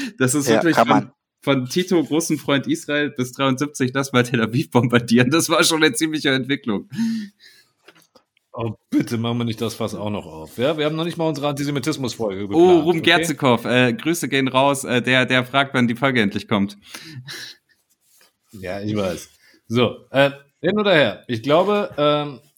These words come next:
Speaker 3: ich muss eingestehen, okay, das Thema war nicht ganz so langweilig, wie ich gedacht habe. Ja?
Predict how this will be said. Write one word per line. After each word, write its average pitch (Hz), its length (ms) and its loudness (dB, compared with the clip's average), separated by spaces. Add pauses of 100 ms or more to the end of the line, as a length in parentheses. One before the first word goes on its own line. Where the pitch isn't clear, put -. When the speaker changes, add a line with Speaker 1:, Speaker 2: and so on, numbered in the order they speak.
(140)
Speaker 3:
ich 135 140 -2
muss 165 200 2
eingestehen, 156 640 0 (340)
okay, 127 400 6
das 143 160 6
Thema 131 260 6
war 120 120 4
nicht 113 160 -2
ganz 113 180 2
so 120 60 0
langweilig, 101 520 0
wie 87 80 -6
ich 80 100 -8
gedacht 78 340 -10
habe. 69 240 -18 (160)
Ja? 214 220 -2